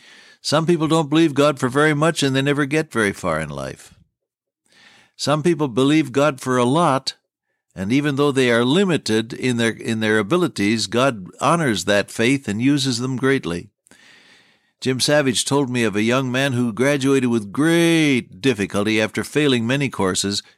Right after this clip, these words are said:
graduated from their Bible Institute in, in Venezuela, and everybody was glad to see him go because they thought he never would amount to anything.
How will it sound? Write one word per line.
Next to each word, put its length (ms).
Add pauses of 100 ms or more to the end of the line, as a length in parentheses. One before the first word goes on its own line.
graduated 640
from 160
their 140
Bible 340
Institute 500
in, 200
in 220
Venezuela, 580
and 120
everybody 440
was 320 (100)
glad 440
to 80
see 200
him 140
go 160
because 300
they 100
thought 240
he 80
never 220
would 180
amount 340
to 100
anything. 440